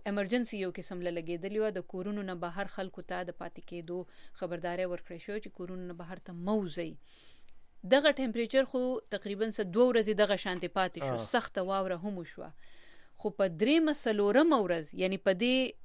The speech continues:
Speaker 1: آه، دوه درې ورځو کې ټمپریچر دومره ښکته راوغورځېدو چې هغه واوره اوس لګیا ده، ولې کیږي.
Speaker 2: آه.
Speaker 1: او داسې نه ولې کیږي، هغه واوره یو دم ولې کیږي. او چې کله واوره یو دم ولې کیږي، نو هغه بیا ماتیږي او هغې نه اوازونه هم ځي،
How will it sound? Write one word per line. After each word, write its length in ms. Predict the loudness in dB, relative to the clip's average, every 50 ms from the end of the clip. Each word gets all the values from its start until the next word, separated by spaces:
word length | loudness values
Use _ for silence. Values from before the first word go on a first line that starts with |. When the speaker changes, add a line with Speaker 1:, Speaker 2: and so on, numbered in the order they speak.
| -12 -8
Speaker 1:
آه، 380 | -6 -4 -4 -4 -4 -6 -6 -6 -6 -6 -8 -8 -8 -8 -8 -8 0 4
دوه 100 | 6 6
درې 220 | 8 8 6 6 6 6
ورځو 280 | 8 6 6 4 4 -4 -6
کې 140 | -4 -4 -4 -4 -6 -8 -14 -16 -16 -16 -14 -10 -6
ټمپریچر 640 | -4 -4 -4 -4 -4 -4 -4 -6 -2 2 4 4 4 2 0 -2 0
دومره 280 | 0 2 2 2 2
ښکته 500 | 0 -2 -8 -6 0 0 2 4 4 6 6
راوغورځېدو 680 | 6 4 2 0 -2 -4 -4 -6 -6 -6 -4 -4 -4 -4 -4 -8 -12 -20 -20 -20 -20 -20 -20 -20 -18 -12
چې 120 | -8 -6 -6 -6 -6 -2 0
هغه 280 | 0 0 2 4 4 6 6 6 6
واوره 260 | 8 8 6 6 6
اوس 180 | 4 4 2 0 -2 -2
لګیا 340 | -2 -2 0 2 4 4 4 4
ده، 60 | 2
ولې 280 | 2 2 2 0 0 -2 -2 -2
کیږي. 300 | 0 0 -2 -4 -6 -10 -8 -8
Speaker 2:
آه. 220 | -6 -4 -4 -4 -4 -8 -12 -16 -14 -4 0 4
Speaker 1:
او 60 | 4 4 2
داسې 320 | 2 4 4 4 6 6 6 6
نه 60 | 6
ولې 260 | 6 4 4 2 -2 -4 -6
کیږي، 280 | -6 -6 -6 -6 -8 -6 -4 -2 -2
هغه 140 | 0 2 2 4
واوره 240 | 4 6 6 6 4
یو 200 | 4 2 0 2
دم 200 | 6 8 8 8 8 8
ولې 200 | 4 4 2 -4 -6 -8
کیږي. 260 | -10 -8 -8 -8 -8 -6
او 80 | -8 -10
چې 120 | -8 -10
کله 240 | -8 -4 -2 -2 0 0
واوره 220 | 2 2 2 0 0
یو 160 | -2 -4 -4 -2 -2
دم 100 | 0 0
ولې 220 | 0 -2 -2 -4 -6 -4
کیږي، 260 | -4 -4 -2 -2 -4 -4
نو 100 | -4 -6 -8 -8
هغه 220 | -8 -6 -4 -2
بیا 200 | -2 0 0 0 0
ماتیږي 680 | 0 -2 -2 -4 -4 -4 -2 -2 -2 0 0 2 2
او 80 | 4 4
هغې 240 | 2 0 0 -2 -4 -4
نه 60 | -4 -4
اوازونه 480 | -2 -2 -2 -2 -2 -2 -2 -2 -2 -2
هم 200 | -2 -2 -2 -4 -4
ځي، 260 | -4 -4 -6 -4